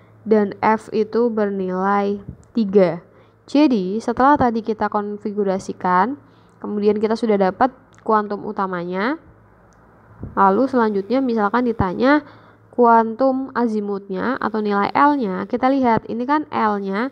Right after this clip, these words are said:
itu pada subkulit D. Yang artinya apa? Artinya L-nya akan bernilai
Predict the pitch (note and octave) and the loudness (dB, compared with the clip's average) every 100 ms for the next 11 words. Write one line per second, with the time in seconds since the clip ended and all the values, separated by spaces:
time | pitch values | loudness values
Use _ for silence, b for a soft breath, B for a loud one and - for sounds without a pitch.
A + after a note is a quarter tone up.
0 | b b b _ - A#3+ C#4+ C#4 B3 A3 | b b b _ -4 -4 -2 0 2 2
1 | A#3+ C4 B3+ - A#3 C4 - - A3 G3+ | 0 -2 -4 -2 0 -2 -4 2 4 4
2 | G3+ - - b b b b - A3 G#3 | -2 -12 -20 b b b b -4 0 0
3 | A3 B3+ D4 C#4 C4+ A#3 A3+ A3 A3 - | -2 -2 -2 0 0 4 4 2 -4 -18
4 | _ _ A#3 A#3 D4 D#4 A3+ G3 A3 - | _ _ -2 -2 -2 -4 -4 -6 -8 0
5 | B3+ C#4+ B3+ A#3+ G#3+ G#3+ C4 C4 A3+ G3+ | 2 4 2 0 -2 0 0 2 0 -2
6 | G3 F#3+ A3+ D4 E4 | -2 2 4 4 2